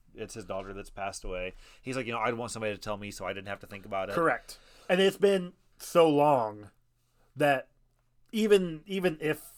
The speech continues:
Speaker 2: hell, like, if if my daughter disappeared, I would still want to have closure.
Speaker 1: Yeah, I'd
Speaker 2: I don't
Speaker 1: still
Speaker 2: care
Speaker 1: wanna know
Speaker 2: how
Speaker 1: what
Speaker 2: long it's
Speaker 1: happened.
Speaker 2: been.
Speaker 1: He's like, "Well," he's like, "my daughter did disappear on me once. Her mom stole her.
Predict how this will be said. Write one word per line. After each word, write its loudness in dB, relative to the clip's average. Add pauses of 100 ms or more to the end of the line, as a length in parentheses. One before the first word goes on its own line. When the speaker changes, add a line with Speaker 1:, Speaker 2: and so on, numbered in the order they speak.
(760)
Speaker 2:
hell, 2
like, -10
if -10 (500)
if -6
my 2
daughter 6
disappeared, -2 (100)
I 0
would -2
still 2
want -2
to -8
have -8
closure. -8 (120)
Speaker 1:
Yeah, 0
I'd 0
Speaker 2:
I 4
don't 4
Speaker 1:
still 0
Speaker 2:
care 8
Speaker 1:
wanna 2
know 6
Speaker 2:
how 4
Speaker 1:
what 4
Speaker 2:
long 4
it's - (100)
Speaker 1:
happened. -12
Speaker 2:
been. -8
Speaker 1:
He's -4
like, -2
"Well," -4
he's -8
like, -8
"my -4
daughter -2
did -6
disappear -10
on -8
me -10
once. -10
Her -14
mom -8
stole -4
her. -10